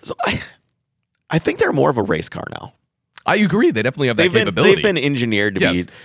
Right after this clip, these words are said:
Speaker 2: But
Speaker 1: way more than
Speaker 2: literally,
Speaker 1: just a
Speaker 2: they were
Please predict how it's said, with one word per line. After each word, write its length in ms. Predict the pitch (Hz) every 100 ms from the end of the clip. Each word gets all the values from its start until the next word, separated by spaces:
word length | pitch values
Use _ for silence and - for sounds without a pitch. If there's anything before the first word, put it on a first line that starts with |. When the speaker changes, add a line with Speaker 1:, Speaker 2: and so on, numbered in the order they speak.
| - 151
Speaker 2:
But 160 | 208
Speaker 1:
way 180 | 135 175 233
more 40 |
than 60 | 269
Speaker 2:
literally, 420 | 247 - 180 156
Speaker 1:
just 240 | 151 - 92
a 180 | 90 87
Speaker 2:
they 220 | 165 175
were 440 | 165 165 160 156